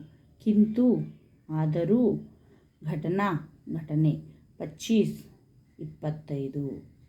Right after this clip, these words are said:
ಅರ್ಥ ಆಯ್ತಾ? ಈ ಎಲ್ಲ ಶಬ್ದಗಳನ್ನ ಏನ್ ಮಾಡಿ,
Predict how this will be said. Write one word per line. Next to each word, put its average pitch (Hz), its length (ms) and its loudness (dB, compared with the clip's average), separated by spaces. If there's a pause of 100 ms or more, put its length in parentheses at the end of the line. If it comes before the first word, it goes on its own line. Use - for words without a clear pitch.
(1600)
ಅರ್ಥ 156 160 -8
ಆಯ್ತಾ? 175 440 2
ಈ 214 60 4
ಎಲ್ಲ 175 320 0 (140)
ಶಬ್ದಗಳನ್ನ 165 720 0
ಏನ್ 165 320 0
ಮಾಡಿ, 180 240 6